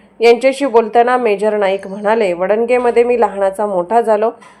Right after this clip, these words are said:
आणि आज मी देशसेवा करत आहे, याचा मला अभिमान आहे.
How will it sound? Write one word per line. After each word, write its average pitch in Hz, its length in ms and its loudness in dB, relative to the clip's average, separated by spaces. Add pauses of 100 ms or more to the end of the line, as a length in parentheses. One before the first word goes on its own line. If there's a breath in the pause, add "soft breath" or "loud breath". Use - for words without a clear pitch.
आणि 220 160 2
आज 226 280 2
मी 262 140 0
देशसेवा 233 640 0
करत 185 300 -2
आहे, 214 300 -2
याचा 202 320 -2
मला 208 260 0
अभिमान 185 400 -4
आहे. 175 220 -8